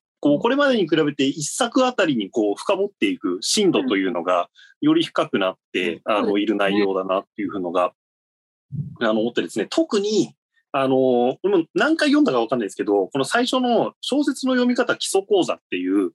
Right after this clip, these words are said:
Speaker 2: はいはいはい。
Speaker 1: あの、冒頭の何十ページぐらいかな、えっと、そんなに長くない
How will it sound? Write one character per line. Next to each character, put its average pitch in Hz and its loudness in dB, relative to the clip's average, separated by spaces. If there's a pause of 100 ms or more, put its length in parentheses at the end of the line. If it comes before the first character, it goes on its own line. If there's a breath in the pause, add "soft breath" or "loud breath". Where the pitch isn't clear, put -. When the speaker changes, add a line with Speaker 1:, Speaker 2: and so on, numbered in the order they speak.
Speaker 2:
は 330 2
い 302 6
は 277 4
い 269 4
は 262 4
い。 - 4
Speaker 1:
あ - 4
の、 123 2 (300)
冒 220 0
頭 226 2
の 208 2
何 123 -2
十 180 -8
ペ 220 -2
ー - -2
ジ 214 -4
ぐ 214 2
ら 156 4
い 110 -2
か 98 -4
な、 95 -2 (100)
え 123 2
っ 117 2
と、 127 -2
そ - 0
ん 247 2
な 247 2
に 233 2
長 226 2
く - -4
な 110 2
い 95 -4